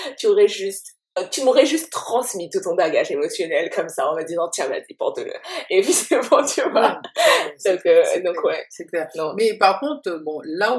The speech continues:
Speaker 2: où, euh, bah, tu me diras, hein, euh, euh, si c'est le cas ou pas, où je reste fière de moi, euh, parce que ça n'a pas été mon cas pour moi, euh, c'était au niveau du corps. Tu vois,
Speaker 1: Ah ouais,
Speaker 2: euh,
Speaker 1: ah
Speaker 2: ma
Speaker 1: bah ça, c'est
Speaker 2: mère,
Speaker 1: clair.
Speaker 2: euh, il fallait cacher son corps,
Speaker 1: Ouais.
Speaker 2: euh, histoire, euh,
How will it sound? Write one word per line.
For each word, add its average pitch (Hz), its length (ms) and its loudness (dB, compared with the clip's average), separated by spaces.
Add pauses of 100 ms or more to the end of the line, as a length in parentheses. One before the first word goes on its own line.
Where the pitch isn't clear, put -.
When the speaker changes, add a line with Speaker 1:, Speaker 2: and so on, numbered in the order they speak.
Speaker 2:
où, 175 420 -12
euh, 151 360 -6 (140)
bah, 123 140 -16 (200)
tu 151 160 -14
me 147 80 -8
diras, 156 440 -8
hein, 160 240 -16 (140)
euh, 143 200 -14 (420)
euh, 143 80 -12
si 160 220 -8
c'est 156 200 -8
le 147 100 -14
cas 143 180 -10
ou 139 100 -10
pas, 254 300 -2 (240)
où 160 280 -10
je 151 140 -10
reste 156 500 -8
fière 156 300 -10
de 147 80 -14
moi, 202 380 -8 (340)
euh, 143 220 -10
parce 143 140 -10
que 151 120 -12
ça 151 160 -10
n'a 151 140 -10
pas 226 180 -6
été 190 300 -8
mon 170 360 -14 (100)
cas - 180 -8 (180)
pour 156 220 -8
moi, 247 260 -8 (300)
euh, 156 100 -8
c'était 156 400 -10
au 175 100 -10
niveau 175 280 -12
du 202 200 -14
corps. - 380 -6 (160)
Tu - 140 -20
vois, 202 180 -4 (200)
Speaker 1:
Ah 370 100 4
ouais, 480 140 8
Speaker 2:
euh, - 40 4
Speaker 1:
ah - 20 -
Speaker 2:
ma - 60 0
Speaker 1:
bah - 100 2
ça, 170 80 -2
c'est 220 40 2
Speaker 2:
mère, 285 200 4
Speaker 1:
clair. 170 260 0
Speaker 2:
euh, - 80 -8
il - 40 -12
fallait 151 280 -6
cacher 170 280 -12
son 277 200 -8
corps, 277 360 -2
Speaker 1:
Ouais. 190 280 2
Speaker 2:
euh, 156 240 2
histoire, 170 580 -6
euh, 151 480 0